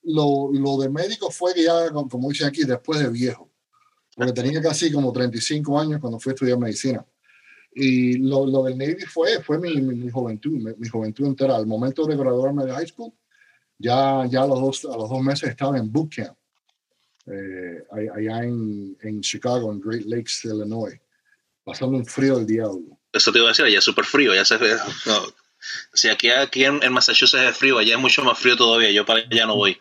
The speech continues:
Speaker 1: Muchísimo, horrible, vaya. Y ahí estuve como, casi como año y pico de entrenamientos básicos y ese, y, y ese tipo de cosas.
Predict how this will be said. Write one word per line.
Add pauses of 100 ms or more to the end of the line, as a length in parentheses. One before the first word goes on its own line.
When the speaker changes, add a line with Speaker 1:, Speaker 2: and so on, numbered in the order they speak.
Speaker 1:
Muchísimo,
horrible,
vaya. (840)
Y
ahí
estuve
como,
casi
como
año
y
pico
de
entrenamientos
básicos
y
ese,
y,
y
ese
tipo
de
cosas.